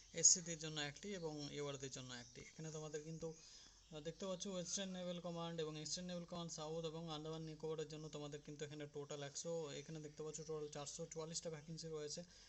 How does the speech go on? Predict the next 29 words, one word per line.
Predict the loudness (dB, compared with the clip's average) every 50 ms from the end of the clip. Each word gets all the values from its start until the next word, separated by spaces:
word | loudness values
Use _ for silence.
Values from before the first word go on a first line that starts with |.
| -20 -20 -14 -6
আনরিজার্ভদের | -2 0 0 0 0 0 0 0 0 0 0 -2 -4 -4
জন্য | -4 -2 -2 -2
একশো | -2 -2 -2 -4 -4 -4 -4 -4
চুরানব্বইখানা | -4 -2 -2 -2 -2 -2 0 0 0 0 0 -4 -6 -6 -8 -10 -16 -20 -20 -20 -20 -12 -6
এবং | -6 -4 -2 -2 0 0
এখানে | -2 -2 0 0 0
এসসিদের | 2 0 0 -2 -2 -4 -4 -4
জন্য | -2 -2 -2 -2
তেষট্টিটা, | -2 -4 -2 -2 -6 -6 -6 -6 -2 -2 0 0 0
একশো | -2 -4 -4 -2
বারোটা | -2 -2 -2 -2 -2
ওবিসি। | -2 -2 -2 -2 -2 -2 -2 -2 -4 -6 -6 -6
তো | -4 -4
এইভাবে | -2 -2 0 0 0 0
ভ্যাকেন্সি | 0 -4 -6 -4 -4 -4 -4 -4 -4
ভাগ | -4 -6 -6 -6
করে | -6 -6 -6
দেওয়া | -6 -10 -10 -8
রয়েছে, | -8 -6 -6 -6 -6 -6 -8 -8 -14 -16 -18 -18 -18 -20 -12 -8
যেখানে | -2 -2 0 0 0 -2
তোমরা | 0 -2 -2 -2 -2
দেখতে | -2 -4 -6 -6 -4
পাচ্ছ | -4 -4 -4 -4 -4 -4
যে | -4 -4 -2 -2 -2 -2 -4 -6 -6
তোমাদের | -4 -4 -4 -4 -4 -4
কিন্তু | -2 -2 -2 -2 -2 -2 -2
ওয়েস্টার্ন | -2 0 0 -2 -2 -4
কমা-, | -4 -4 -4 -2 -2 -2 -4 -4 -6 -10 -14 -18 -20 -20 -12 -8
নেভেলে | -4 -2 -2 0 2 2 2 2 4 2 0